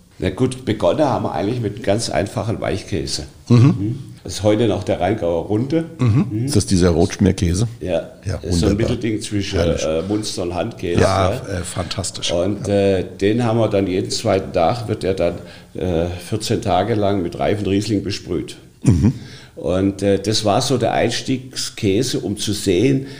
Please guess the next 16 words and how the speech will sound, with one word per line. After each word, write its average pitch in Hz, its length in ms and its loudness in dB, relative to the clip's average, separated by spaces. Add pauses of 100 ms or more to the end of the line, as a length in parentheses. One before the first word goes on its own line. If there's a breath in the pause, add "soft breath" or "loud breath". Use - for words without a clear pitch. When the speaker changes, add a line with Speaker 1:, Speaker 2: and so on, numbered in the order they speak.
(140 loud breath)
Speaker 1:
wie 110 100 0
die 98 120 4
Rotschmierbakterien 117 1200 4
sich 113 280 -2
in 98 120 0
so 101 200 0
einem 98 240 2 (100)
Weinkeller 101 640 2
auswirken, 87 600 0
gell? 98 220 -2 (300 loud breath)
Ob - 180 0
das 113 160 2
was 98 220 4
macht. 95 420 -2 (220 loud breath)
Oder 87 240 0
umgekehrt, 107 720 0